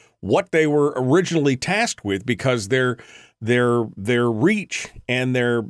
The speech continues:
their authority and everything else has grown so wide that you're like, "Wow." I mean, just like, "Wow, how did they get involved in that?" And you add to that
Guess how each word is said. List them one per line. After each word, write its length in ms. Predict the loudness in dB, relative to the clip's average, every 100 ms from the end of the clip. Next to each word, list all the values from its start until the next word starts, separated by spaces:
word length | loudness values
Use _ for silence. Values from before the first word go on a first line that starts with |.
| -6
their 280 | -2 0
authority 600 | -2 0 0 2 0 0
and 100 | -2
everything 280 | -2 -2 0
else 220 | 0 0
has 180 | -2 -4
grown 360 | -2 0 2 0
so 380 | -4 -2 2 2
wide 800 | 2 2 2 0 -2 -4 -6 -8 _ _ _ _ _ _ _ _
that 100 | -4
you're 160 | 0 2
like, 200 | 2 -2 -8 -14
"Wow." 600 | -8 -4 -4 -4 -8 -20 _
I 80 | -8
mean, 240 | -6 -6 -4
just 240 | -4 -4 -6
like, 240 | -6 -6
"Wow, 640 | -8 -4 -2 -4 -6 -14 -20 _ _ -10
how 320 | -2 0 0
did 100 | 0
they 140 | 0
get 200 | 2 0
involved 720 | 0 -2 0 0 2 0 -4 -16 _ _ _ _ _
in 220 | 0 0 2
that?" 520 | 0 -2 -6 -18 -20 _ _ _ _ _ _ -20 -20 _ _ _ _ -4
And 160 | 0
you 160 | 0 0 -2
add 400 | -2 0 -2 -4
to 140 | -6
that 380 | -4 -6 -6